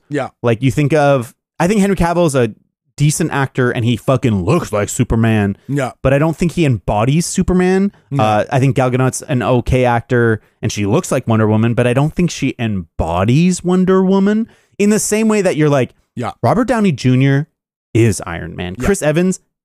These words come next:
Speaker 2: is Captain America. Uh, and, like, I think Disney did a better job finding people that, like,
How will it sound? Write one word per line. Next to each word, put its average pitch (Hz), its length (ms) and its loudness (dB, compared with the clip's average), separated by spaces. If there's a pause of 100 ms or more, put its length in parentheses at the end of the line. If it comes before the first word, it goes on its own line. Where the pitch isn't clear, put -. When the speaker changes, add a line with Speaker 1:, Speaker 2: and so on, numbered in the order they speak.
(120)
Speaker 2:
is 120 340 2
Captain 95 400 -6
America. 82 600 -6 (380)
Uh, 110 340 2
and, 147 140 0
like, 143 140 0
I 143 60 0
think 165 200 -2
Disney 143 240 0
did 143 120 2
a 127 40 0
better 120 200 0
job 110 320 0
finding 123 320 0
people 120 380 0
that, 113 160 0
like, 98 200 -4